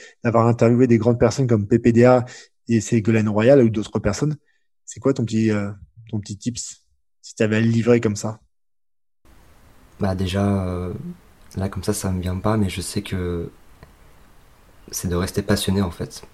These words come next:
Speaker 2: Rester passionné et, et faire ce qu'on a envie de faire sur le moment, ça vient naturellement en fait. Moi je pense que c'est la clé pour, euh, pour revenir dans le côté professionnel, pour moi c'est la clé pour apporter un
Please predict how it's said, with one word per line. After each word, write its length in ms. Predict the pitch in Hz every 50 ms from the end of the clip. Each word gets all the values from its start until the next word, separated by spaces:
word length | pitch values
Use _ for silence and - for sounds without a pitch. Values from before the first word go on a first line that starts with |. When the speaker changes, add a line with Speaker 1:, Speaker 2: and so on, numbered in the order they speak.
| _ - - _ _ - - -
Speaker 2:
Rester 240 | 104 98 - - 104
passionné 920 | - - 92 - - 98 95 98 101 104 101 98 92 90 90 - - - - _ _ _ _ _ _ _ _ _ - - - - - - - _ _ _ - - - -
et, 40 | -
et 40 | 85
faire 160 | - - 98
ce 80 | - -
qu'on 120 | 98 90
a 20 |
envie 120 | 87 90 90
de 60 | -
faire 180 | - 107 101 -
sur 140 | - 95
le 60 | 90 90
moment, 340 | 87 87 90 98 110 131 135 - _ _ _ _ _ _ _ _ _ _ - _ - _
ça 180 | - - - 92
vient 120 | 92 92
naturellement 500 | 92 92 87 - - 90 87 90 92 98
en 60 | 90 82
fait. 260 | - - - - - - - - -
Moi 80 | 95
je 80 | - -
pense 160 | - - -
que 60 | -
c'est 60 | - 87
la 100 | 87 87
clé 220 | - - 104 104
pour, 280 | 104 - 95 85 87 87
euh, 200 | 87 87 85 - - - - - - - - - - - - - - - - - - - - - - - - - - - - - - - - -
pour 120 | - 92
revenir 160 | 95 95 95 95
dans 60 | 98
le 60 | 98
côté 220 | - 101 - -
professionnel, 480 | 98 - 110 104 104 101 - 107 110 107
pour 100 | - 98
moi 140 | 95 110 113
c'est 160 | - - 104
la 100 | 90 90
clé 220 | - - - 110
pour 200 | 110 - - 92
apporter 420 | 90 87 - 87 - - - 110 101
un 340 | 92 90 87 85 85 87